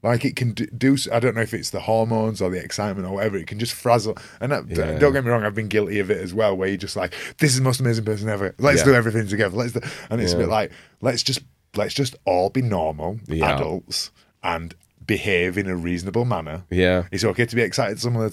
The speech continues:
Speaker 1: time, and it's okay
Speaker 2: Yeah.
Speaker 1: to not be, and just express it.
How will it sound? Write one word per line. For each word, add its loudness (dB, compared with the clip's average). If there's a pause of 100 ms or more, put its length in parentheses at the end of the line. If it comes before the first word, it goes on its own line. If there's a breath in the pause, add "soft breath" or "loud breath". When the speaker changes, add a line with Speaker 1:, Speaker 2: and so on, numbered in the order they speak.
Speaker 1:
time, -6
and -8
it's -8
okay -2
Speaker 2:
Yeah. 2
Speaker 1:
to -2
not -6
be, -8 (320 loud breath)
and -12 (200)
just -4
express -4
it. -8